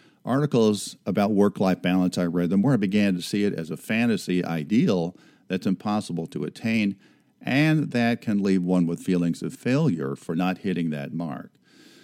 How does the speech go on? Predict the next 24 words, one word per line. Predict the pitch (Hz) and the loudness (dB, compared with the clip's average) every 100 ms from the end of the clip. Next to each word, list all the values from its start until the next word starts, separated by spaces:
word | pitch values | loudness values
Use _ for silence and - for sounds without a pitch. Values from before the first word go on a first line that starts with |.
| _ | _
So, | - 147 | -2 0
Steve, | 143 165 170 | 2 0 2
let's | 220 - | 2 2
look | 208 175 | 2 2
at | 113 | 2
why | 104 113 110 | 0 2 2
this | 101 - | 2 0
is | 90 | -2
important | 92 90 107 98 92 85 | -2 -2 -2 -2 -2 -4
to | 90 | -4
our | 82 | -4
listeners | 78 82 - 73 76 71 - _ _ | -4 -6 -6 -6 -6 -10 -20 _ _
and | 92 87 | -4 -2
why | 92 101 | 0 0
we | 104 98 | 0 2
need | 90 90 | 2 0
to | 85 | -2
let | 87 82 - | -6 -6 -6
go | 85 78 | -6 -6
of | 69 | -6
the | 69 | -8
idea | 67 65 64 | -8 -10 -12
of | 58 | -12
balance. | 62 64 58 - - | -12 -12 -14 -14 -20